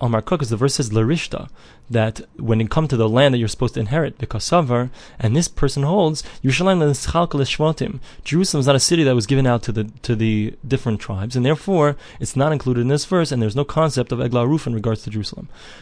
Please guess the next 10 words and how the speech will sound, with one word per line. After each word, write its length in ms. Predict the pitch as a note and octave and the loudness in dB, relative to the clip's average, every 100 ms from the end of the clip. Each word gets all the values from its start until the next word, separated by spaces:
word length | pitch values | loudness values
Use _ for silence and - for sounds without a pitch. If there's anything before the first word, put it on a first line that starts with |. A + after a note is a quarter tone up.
| - | 0
Nimsa 280 | D3+ F3 B2 | 0 2 4
Reish 200 | C#3 A2+ | 4 4
V'Makom 340 | A2+ A2+ A2+ | 2 0 -2
Chulei, 680 | - D#3+ B2+ A2+ A#2 A#2 A2+ - - - - | -2 -2 0 0 0 -4 -6 -14 -20 -20 -6
so 200 | - A#2 | 0 0
if 80 | |
you 40 | G#2 | 0
find 300 | - D3 B2+ | -2 0 2
the 40 | |
head 360 | G2+ A#2 A2+ | 2 2 2